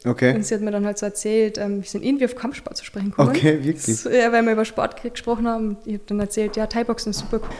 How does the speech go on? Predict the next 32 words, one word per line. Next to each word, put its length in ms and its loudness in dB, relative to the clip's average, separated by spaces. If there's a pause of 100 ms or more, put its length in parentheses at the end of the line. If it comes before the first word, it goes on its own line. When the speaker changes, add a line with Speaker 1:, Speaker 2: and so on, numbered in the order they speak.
Speaker 1:
Ja. 100 0 (160)
Speaker 2:
Und 140 4
sie 100 6
sagt 220 6
so, 180 6
sie 200 -4
kommt 260 2
aus 100 -2
einer 140 2
Familie, 420 4
wo 80 2
jeder 240 4
Thai-Boxen 540 0
macht 200 4
oder 160 6
Speaker 1:
<laughs> 0 -
Speaker 2:
Muay 220 8
Thai 280 6
Speaker 1:
Wirklich? 320 2
Speaker 2:
halt. 60 -2
Speaker 1:
Ja, 200 8
Speaker 2:
Ja. 60 0
Speaker 1:
ja. 140 2 (200)
Speaker 2:
Und 80 0
dann 120 4
hat 120 0
sie 80 0
mir 120 2
erzählt, 420 -2
dass 140 -4
in 220 -2
Thailand 460 0